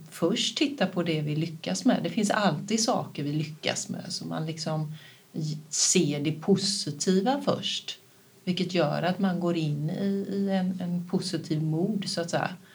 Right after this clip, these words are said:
Eh, och titta på det vi har lyckats och, och, och varför vi har lyckats och vad som har förutsätt-, eh, förutsättningarna för att vi har gjort ett bra jobb, liksom. Och sen när vi går in på det som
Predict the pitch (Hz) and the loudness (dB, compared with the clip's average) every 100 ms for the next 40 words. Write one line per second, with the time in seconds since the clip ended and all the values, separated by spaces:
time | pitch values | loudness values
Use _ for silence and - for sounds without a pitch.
0 | - - - - - - - 160 156 170 | -20 -20 -20 -20 -20 -16 -6 -4 -2 -2
1 | 175 196 - 175 175 262 214 160 151 156 | 0 2 2 2 6 6 6 4 4 2
2 | 156 156 156 156 151 156 - 170 160 - | 2 0 -2 -2 -4 -4 -2 0 0 0
3 | 160 151 - 156 151 160 151 143 - 170 | -2 -2 0 0 4 6 6 4 -2 -2
4 | 156 160 151 170 170 - 139 139 - - | 0 0 0 -2 -4 -4 -4 -2 -4 -2
5 | 147 143 - 151 143 143 147 147 147 143 | -2 -2 -2 0 0 0 -4 -2 -2 -2
6 | 143 147 - - - 170 139 139 - 151 | -4 -6 -12 -16 0 2 2 0 -2 -2
7 | - - - 160 - 190 - - 147 151 | -8 -14 -6 -6 2 4 4 -2 -2 -2
8 | 143 185 220 220 180 - 156 151 147 - | 0 0 4 4 4 0 -2 0 -2 -2
9 | 151 147 143 156 135 139 175 254 - 120 | -4 -4 -4 -2 0 0 0 -2 -2 -4
10 | - - - - - - - - - - | -2 -6 -6 -16 -20 -20 -20 -20 -10 0
11 | 202 214 160 151 165 190 196 190 180 151 | 4 8 8 6 4 4 6 6 6 2
12 | 151 170 151 143 151 151 151 | 0 0 0 0 -2 -2 -2